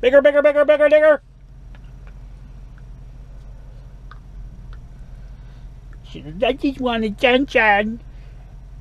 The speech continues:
Pay attention to me. I am paying attention to you. So, all right, so we're gonna play with the dog for a little bit. Then we're gonna go on the computer. Then we're gonna make dinner. It's gonna be simple.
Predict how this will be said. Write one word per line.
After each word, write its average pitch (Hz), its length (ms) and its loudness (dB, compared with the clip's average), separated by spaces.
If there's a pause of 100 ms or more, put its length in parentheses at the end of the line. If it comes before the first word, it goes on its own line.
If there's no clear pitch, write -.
(240)
Pay 285 160 2
attention 240 480 -2
to 220 120 4
me. 170 80 0
I 165 120 4
am 311 200 8
paying 247 200 4
attention 214 380 2
to 185 360 2 (840)
you. - 120 -14 (560)
So, 185 240 4 (140)
all 202 80 8
right, 180 200 4
so 165 80 -4
we're 208 120 0
gonna 214 100 4
play 196 180 4
with 180 100 0
the 170 60 0
dog 160 280 6
for 143 80 -2
a 143 40 2
little 143 140 6
bit. 147 240 4 (400)
Then 165 80 -4
we're 196 80 -2
gonna 196 140 0
go 160 80 4
on 175 120 6
the 156 80 2
computer. 147 600 4 (760)
Then 147 200 -2
we're 220 80 -6
gonna 214 100 4
make 175 240 2
dinner. 139 320 4 (480)
It's - 80 -20
gonna 160 140 -2
be 147 80 2
simple. 120 400 0